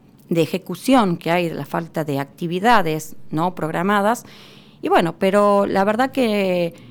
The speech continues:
que es una contracara, digamos, hoy vemos un buen gesto del gobernador Osvaldo Jaldo llevando y convocando a diferentes sectores de la política, que hace una semana atrás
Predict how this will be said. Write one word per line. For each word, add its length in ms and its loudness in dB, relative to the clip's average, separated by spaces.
que 120 0
es 60 6
una 340 4
contracara, 600 2
digamos, 480 0
hoy 180 0
vemos 340 0
un 140 0
buen 180 0
gesto 600 -2
del 340 -4
gobernador 800 0
Osvaldo 340 -2
Jaldo 640 0
llevando 800 -2
y 80 -6
convocando 960 2
a 100 -6
diferentes 600 -4
sectores 760 0
de 80 -2
la 140 -2
política, 600 -4
que 640 -10
hace 320 -6
una 260 -8
semana 400 -2
atrás 340 -2